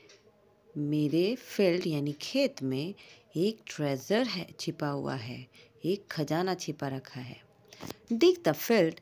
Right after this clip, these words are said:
and take it out। उस खेत को, फील्ड को डिग करो यानी खोदो और वहाँ से खजाना निकाल लाओ।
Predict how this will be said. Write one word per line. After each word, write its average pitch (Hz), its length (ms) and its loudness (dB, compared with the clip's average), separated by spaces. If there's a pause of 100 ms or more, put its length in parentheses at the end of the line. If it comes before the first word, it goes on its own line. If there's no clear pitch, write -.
(140)
and 196 140 0 (140)
take 135 240 0
it 151 100 -10 (100)
out। 160 380 0 (1080)
उस 196 360 0
खेत 202 360 6
को, 135 320 -6 (540)
फील्ड 185 400 0
को 214 420 2 (260)
डिग 233 220 0 (120)
करो 139 260 2
यानी 139 220 0
खोदो 185 600 0 (120)
और 185 300 2
वहाँ 143 320 -2
से 214 300 -4
खजाना 143 500 -6
निकाल 247 400 -2
लाओ। 139 300 -6